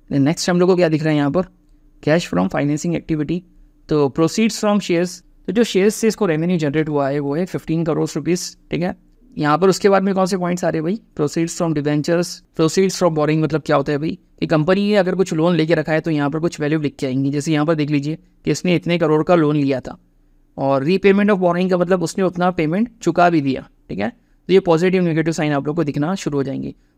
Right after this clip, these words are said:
तो अभी इस मामले में तो इसने ना कोई लोन लिया है ना उसको पे किया है,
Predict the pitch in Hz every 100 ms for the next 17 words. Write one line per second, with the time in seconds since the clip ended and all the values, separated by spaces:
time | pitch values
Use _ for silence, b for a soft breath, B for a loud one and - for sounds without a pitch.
0 | - 160 196 202 190 185 190 185 180 175
1 | 175 170 170 151 147 156 143 160 170 160
2 | 156 185 190 196 165 156